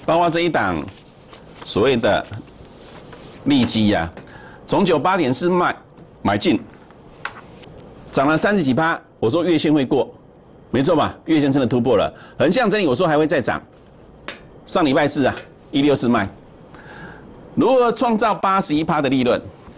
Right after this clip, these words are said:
大家有目共睹。只是说利基我卖的有点早啊，我卖完之后还冲高嘛，没有错吧？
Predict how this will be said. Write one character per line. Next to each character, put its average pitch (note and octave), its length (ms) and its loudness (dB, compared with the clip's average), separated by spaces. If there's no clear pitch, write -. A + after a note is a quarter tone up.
大 F3 180 2
家 D3+ 360 0
有 F#2+ 180 0
目 A#2 220 2
共 G#2 200 0
睹。 C#2+ 200 -4
只 - 140 0
是 F#3+ 60 2
说 A#3+ 320 2
利 G3+ 180 0
基 E3+ 300 0
我 A2+ 160 0
卖 C#3 180 2
的 A#2 100 2
有 G2+ 160 2
点 A2+ 200 2
早 D#2 180 0
啊， C#2+ 180 -2
我 B2 120 0
卖 G3 160 2
完 F3 140 2
之 F3 100 0
后 F3 80 2
还 A#2 160 -2
冲 C#3 220 0
高 B2 160 2
嘛， G2 240 0
没 - 120 2
有 D3 40 4
错 E3 140 2
吧？ A#2+ 260 0